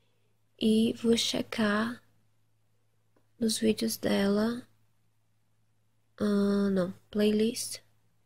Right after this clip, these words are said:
E eu vou checar os vídeos se ela marcou como gostei no meu vídeo.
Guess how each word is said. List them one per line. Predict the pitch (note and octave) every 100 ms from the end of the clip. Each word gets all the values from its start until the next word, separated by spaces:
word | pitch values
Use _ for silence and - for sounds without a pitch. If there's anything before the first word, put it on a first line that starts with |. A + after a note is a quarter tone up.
| _ _ _ _ _ _ _ _ _ _ _ _ _ _ _ _ _ _
E | G#3
eu | G#3
vou | G#3
checar | - G#3 G#3 G3
os | G3+
vídeos | G3 G3+
se | - - -
ela | F#3+ F#3
marcou | G3 - F#3
como | - F#3 F#3+
gostei | G#3 A#3 - - F#3 F3+ F#3+ G#3+ C#4 D#4 _ _ _ _ _ _
no | G#3+
meu | G3+ G#3+ A3
vídeo. | G#3+ G3 G3+ - C4+ E4+